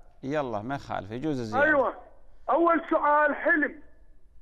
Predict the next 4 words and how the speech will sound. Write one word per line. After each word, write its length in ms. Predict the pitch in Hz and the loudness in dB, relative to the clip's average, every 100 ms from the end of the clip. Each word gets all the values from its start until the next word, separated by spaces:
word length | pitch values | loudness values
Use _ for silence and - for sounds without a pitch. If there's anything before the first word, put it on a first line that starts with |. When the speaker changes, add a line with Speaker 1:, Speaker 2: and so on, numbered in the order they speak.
| - - - - - - - - 381 392 - - - - - - - - | -20 -20 -20 -20 -20 -20 -20 -20 -18 -18 -18 -20 -20 -20 -20 -20 -20 -2
Speaker 2:
يعني، 340 | 226 214 220 - | 2 2 0 -4
حلم 500 | - 294 302 339 339 - | 0 4 4 4 0 -2
وأنا 340 | 247 277 285 285 | 2 4 4 4
نايم. 360 | 302 285 196 | 4 2 0